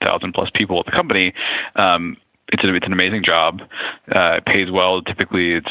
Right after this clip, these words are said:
they're, they're treated very well, right? It's still this, this company where, um, it, it's still printing money, and, and Sundar has, has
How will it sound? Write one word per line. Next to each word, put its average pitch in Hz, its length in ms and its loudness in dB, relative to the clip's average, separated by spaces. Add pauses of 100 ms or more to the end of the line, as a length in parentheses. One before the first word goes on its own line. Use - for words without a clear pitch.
(140)
they're, 87 160 0 (120)
they're 87 140 2
treated 85 480 0 (100)
very 85 220 2
well, 82 460 4
right? 85 180 2
It's 80 160 -2
still 82 420 0
this, - 160 -4 (100)
this 87 140 -2
company 87 400 2
where, 85 320 2 (340)
um, 85 800 0 (360)
it, 82 480 0
it's 85 200 0
still 90 160 0
printing 87 400 -2
money, 85 520 2 (360)
and, 90 300 2
and 92 200 2
Sundar 92 380 2
has, 87 240 2 (180)
has 92 480 2